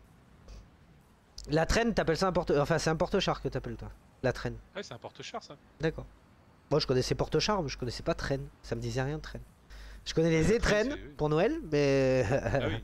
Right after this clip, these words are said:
Speaker 2: non, non. La traîne, c'est ce que t'accroches, après ça peut être plein de choses.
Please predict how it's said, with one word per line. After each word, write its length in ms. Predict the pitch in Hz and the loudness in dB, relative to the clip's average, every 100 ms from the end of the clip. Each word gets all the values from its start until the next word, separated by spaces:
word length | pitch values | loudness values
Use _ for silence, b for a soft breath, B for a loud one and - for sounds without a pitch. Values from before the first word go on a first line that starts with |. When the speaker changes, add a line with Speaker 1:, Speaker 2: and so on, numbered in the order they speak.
| - | -8
Speaker 2:
non, 80 | 131 | -10
non. 60 | 135 B B B B B - - - - - - - B B B B B B - - | -10 B B B B B -20 -20 -20 -20 -20 -20 -20 B B B B B B -20 -10
La 100 | 113 | -10
traîne, 240 | - 180 | -6 -6
c'est 100 | - | -6
ce 60 | - | -12
que 80 | 120 | -8
t'accroches, 360 | 120 - 165 113 | -6 -6 -8 -8
après 140 | 131 | -10
ça 100 | 117 | -12
peut 120 | - | -14
être 80 | 104 | -14
plein 100 | 120 | -14
de 80 | 123 | -14
choses. 220 | 175 131 | -14 -16